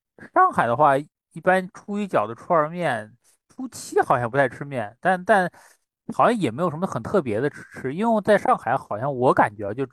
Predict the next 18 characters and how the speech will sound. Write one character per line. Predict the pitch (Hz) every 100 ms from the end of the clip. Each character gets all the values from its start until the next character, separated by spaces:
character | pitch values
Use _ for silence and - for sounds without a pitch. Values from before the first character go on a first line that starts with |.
| _
迎 | 139 214
了 | 196
财 | - 139 180
神 | 165
就 | 165 139
基 | 117 -
本 | 165
上 | 101
年 | 104 113
就 | 139
过 | 160 117
了， | 104
后 | - 202
面 | 180
几 | -
天 | - 131 135
好 | 120
像 | 98 131